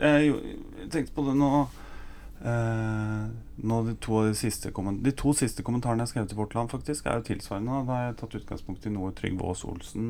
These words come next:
eh, sa, som jeg synes var veldig dumt. Og så tok jeg til motmæle, og så var det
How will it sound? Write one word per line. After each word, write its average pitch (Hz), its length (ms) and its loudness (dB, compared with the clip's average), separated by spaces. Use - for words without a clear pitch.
eh, 113 280 -2
sa, 131 280 -4
som 131 140 2
jeg 131 120 2
synes 123 160 -4
var 123 140 -4
veldig 117 140 -4
dumt. 175 500 -4
Og 135 140 0
så 127 220 -2
tok - 200 -4
jeg 110 120 2
til 123 100 0
motmæle, 120 640 0
og 131 180 0
så 131 320 -2
var 123 180 2
det 123 400 2